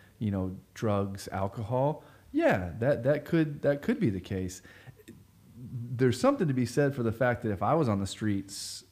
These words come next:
for a year, five years, ten years,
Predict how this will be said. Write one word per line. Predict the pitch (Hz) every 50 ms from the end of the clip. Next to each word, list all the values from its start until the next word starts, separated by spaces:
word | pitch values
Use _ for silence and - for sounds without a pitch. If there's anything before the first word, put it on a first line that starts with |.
| _ -
for | - - - 110 101 95 95 95 95 -
a | - 101
year, | 95 98 101 104 101 101 101 98 95
five | - 113 101 98 95 95
years, | 101 98 98 95 -
ten | - - 113 104 98
years, | 95 95 95 95 95 95 95 92 - - -